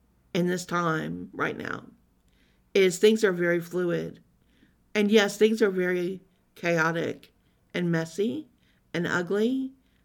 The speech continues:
and it's hard to know what to do. But the beautiful side of it is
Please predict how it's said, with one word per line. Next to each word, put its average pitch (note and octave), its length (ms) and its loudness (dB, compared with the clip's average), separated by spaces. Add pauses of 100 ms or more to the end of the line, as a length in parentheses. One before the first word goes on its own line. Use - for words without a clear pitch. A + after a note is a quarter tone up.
(160)
and F3 640 -2 (1040)
it's F#3 220 0
hard F#3 260 2
to F3+ 80 -4
know E3+ 500 0 (380)
what F#3 240 -4
to F3 100 0
do. F3+ 400 -2 (1200)
But F#3 240 0
the F3+ 100 2
beautiful G3 400 2
side E3+ 360 0
of E3 160 0
it D#3+ 100 -2
is E3 460 -4